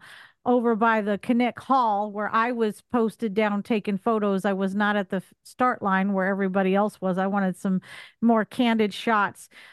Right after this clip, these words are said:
but he saw me walking back across the lake and he's waving at me, two arms in the air, "Come over here, come over here." And I,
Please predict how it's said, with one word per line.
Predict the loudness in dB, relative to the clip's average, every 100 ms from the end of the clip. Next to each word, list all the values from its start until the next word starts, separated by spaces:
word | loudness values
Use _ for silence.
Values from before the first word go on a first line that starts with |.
| _
but | 0 4
he | 4 4
saw | 4 2 4
me | 2 2
walking | 2 0 0 -4 0
back | 0 0 0
across | 0 -2 0 0 0 -4
the | -4
lake | 0 2 2 -2 -2
and | -2
he's | 0 0 0 0
waving | 0 0 0 -2 -2
at | -4 -4
me, | -4 -4
two | 0 2
arms | 4 2 0 -2
in | -2
the | -2 0
air, | 0 0 -2 -4 -18 -20 -8 -2
"Come | 2
over | 2 0 -2
here, | 0 0 0
come | 0 0
over | 0 0 -2
here." | -2 -2 0 -2 -6 -16 -20 -4
And | -2 0 -2 -6 -16 -14 -6
I, | -6